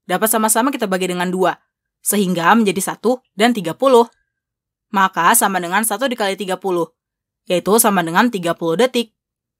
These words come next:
Kemudian perhatikan, untuk menentukan volume, maka berdasarkan rumus di samping, volume sama dengan debit dikali waktu, yaitu debitnya tiga liter per detik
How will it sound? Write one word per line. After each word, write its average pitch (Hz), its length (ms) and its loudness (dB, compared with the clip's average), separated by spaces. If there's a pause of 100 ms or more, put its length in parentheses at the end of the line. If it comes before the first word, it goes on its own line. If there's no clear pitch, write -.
(140)
Kemudian 196 480 4
perhatikan, 190 720 0 (160)
untuk 208 240 -8
menentukan 190 400 -6
volume, 202 640 -2 (240)
maka 190 480 2
berdasarkan 190 560 -4
rumus 180 160 -10
di 180 80 -6
samping, 175 400 -4 (400)
volume 190 400 0
sama 202 240 2
dengan 175 240 2
debit 214 320 0
dikali 185 240 -2
waktu, 180 400 -2 (800)
yaitu 185 240 -2
debitnya 185 320 0
tiga 185 240 -2
liter 175 320 -2
per 180 160 -2
detik 247 320 -4